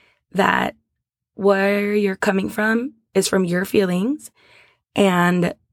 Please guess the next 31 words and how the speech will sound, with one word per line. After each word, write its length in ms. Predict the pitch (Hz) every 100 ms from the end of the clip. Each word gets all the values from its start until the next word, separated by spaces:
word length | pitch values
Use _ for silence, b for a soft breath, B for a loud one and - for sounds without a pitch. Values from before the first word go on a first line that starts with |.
| _ -
you're 180 | 190 -
only 340 | 190 190 196
kind 320 | 196 196 190 190
of, 100 | 185
like, 320 | 180 - - _ -
looking 500 | 175 180 190 233 214
out 180 | 196 190
for 120 | 185
yourself 480 | 175 175 180 185 -
and 100 | 190
asking 380 | 170 170 - 190
for 180 | 170 175
these 240 | 165 156
things. 560 | - 175 165 208 302 - b b b b b b _ _ _ _ _
But 220 | - 190 -
above 340 | 185 196 190
all, 180 | 196 196
know, 320 | 190 175 175
like, 260 | 190 180 -
you 240 | 202 180 196
are 80 | 196
not 320 | 175 175 -
selfish 520 | - 175 180 196 190
for 240 | - -
asking 420 | - 185 - 190 185
for 280 | 175 175
what 300 | 175 175 175
you 160 | 180 180
know 160 | 170 175
you 160 | 180
deserve 500 | 165 165 160 170 202